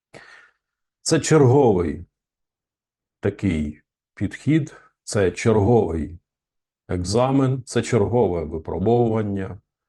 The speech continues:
це черговий похід за миром. Що це означає? Які перспективи, які наслідки цього і ймовірність?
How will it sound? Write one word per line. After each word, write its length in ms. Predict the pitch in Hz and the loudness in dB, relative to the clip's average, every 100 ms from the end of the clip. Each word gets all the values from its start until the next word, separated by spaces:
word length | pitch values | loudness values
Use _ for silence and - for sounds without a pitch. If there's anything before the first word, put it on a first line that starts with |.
| _ | _
це 200 | - - | -6 -2
черговий 640 | 196 131 104 92 127 131 127 | 0 2 2 2 2 2 0
похід 720 | - 110 - 107 101 98 _ _ _ _ _ | -2 -6 -4 -4 -4 -4 _ _ _ _ _
за 220 | 90 90 107 | -16 -8 -2
миром. 520 | 107 95 82 71 69 _ _ _ _ _ _ _ _ _ _ _ _ _ _ _ _ _ _ _ _ _ _ | -2 -2 -8 -18 -20 _ _ _ _ _ _ _ _ _ _ _ _ _ _ _ _ _ _ _ _ _ _
Що 240 | - - 156 | -12 -4 -2
це 140 | 151 | 2
означає? 880 | 127 95 113 113 135 135 143 151 139 _ _ _ | 0 0 -4 -4 -6 -4 -4 -8 -12 _ _ _
Які 380 | 98 107 - 117 | -8 -6 -4 -6
перспективи, 1040 | 113 107 - - 101 - 127 135 139 135 - _ _ _ _ | -4 -8 -8 -8 -8 -4 -2 -2 -2 -8 -12 _ _ _ _
які 340 | 95 101 - 113 | -8 -6 0 0
наслідки 920 | 104 107 104 - 104 98 - 98 - _ _ _ | 2 -2 -4 -6 -8 -10 -12 -14 -14 _ _ _
цього 640 | - - 117 123 117 185 - | -14 -2 0 0 -2 -10 -4
і 260 | 110 110 107 | -4 -2 2
ймовірність? 1080 | 120 123 117 120 95 82 73 - _ _ | 2 4 4 4 2 -8 -14 -20 _ _